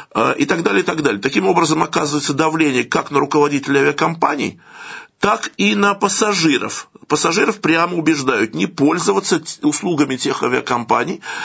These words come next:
которые используют отечественную авиационную технику.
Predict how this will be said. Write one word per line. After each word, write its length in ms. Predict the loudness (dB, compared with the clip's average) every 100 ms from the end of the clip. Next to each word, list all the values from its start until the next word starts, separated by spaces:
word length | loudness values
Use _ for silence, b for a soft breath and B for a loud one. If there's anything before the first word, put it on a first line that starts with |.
| B -4
которые 500 | 0 2 4 2 -2 B -6
используют 680 | -4 0 2 2 2 0 -2
отечественную 680 | -6 0 0 0 -2 2 2
авиационную 420 | 2 2 0 0
технику. 600 | -2 -4 -4 -8 -10 -16